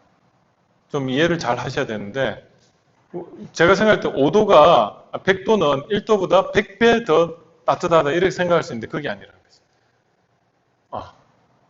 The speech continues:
그걸 잘 알아야 돼요. 그러니까 영에서 일 사이에 그 간격만큼 백 도가 영보다는, 어, 백 배 더 따뜻하지만은 일이, 백이 일보다는 백 배 이렇게 더 따뜻하다는 게 아니에요. 왜냐하면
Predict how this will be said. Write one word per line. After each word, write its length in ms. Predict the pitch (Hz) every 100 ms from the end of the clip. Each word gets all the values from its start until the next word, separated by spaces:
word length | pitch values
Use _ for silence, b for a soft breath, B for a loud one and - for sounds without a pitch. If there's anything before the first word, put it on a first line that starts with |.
| _ _ _ _
그걸 200 | - 165
잘 200 | - 113
알아야 300 | - 135 98
돼요. 140 | - _ _ _ _ _ _ _ _ _ _ b b b b b _ _ _
그러니까 320 | 196 185 160
영에서 380 | 170 247 233 196
일 180 | 214 214
사이에 320 | 233 233 180
그 540 | 196 196 190 - - -
간격만큼 1160 | 143 151 196 220 262 254 - 135 147 131 104 - _ _ -
백 180 | 190
도가 360 | 233 214 180 139
영보다는, 800 | 135 160 196 185 151 196 208 - _ _
어, 140 | 139 -
백 200 | 190 190
배 160 | 208
더 220 | 156 151 -
따뜻하지만은 920 | 139 185 165 165 127 110 123 131 98 - _ _ _ _ _ _ _ _ _ _ _ _ _ - _ _ _
일이, 680 | 214 226 247 247 233 - -
백이 720 | 190 220 220 214 156 151 -
일보다는 840 | 220 247 247 208 240 214 175 196 -
백 280 | 202 - -
배 260 | 240 233 226
이렇게 420 | 156 143 143 131
더 140 | 139
따뜻하다는 600 | 139 127 131 165 160 131
게 60 | 113
아니에요. 240 | 101 104 -
왜냐하면 640 | 139 180 165 185 143 -